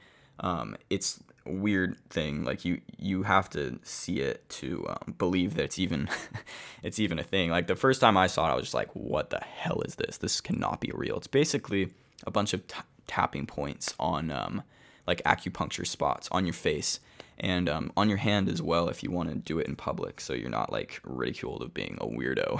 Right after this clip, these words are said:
<laughs> But, um, basically, these acupuncture energy release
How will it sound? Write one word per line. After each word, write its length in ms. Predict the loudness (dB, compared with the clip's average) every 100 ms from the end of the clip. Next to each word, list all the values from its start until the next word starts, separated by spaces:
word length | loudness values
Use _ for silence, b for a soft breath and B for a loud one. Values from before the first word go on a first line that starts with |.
| -2 B B B
<laughs> 340 | B B B 4
But, 160 | 6 6 4
um, 300 | 2 2 0 -4 -6 4
basically, 380 | 4 4 4 4
these 140 | 4 0 0
acupuncture 580 | 0 -4 -4 -2 -2 -2 0
energy 340 | 0 0 -2 -2 0
release 220 | 0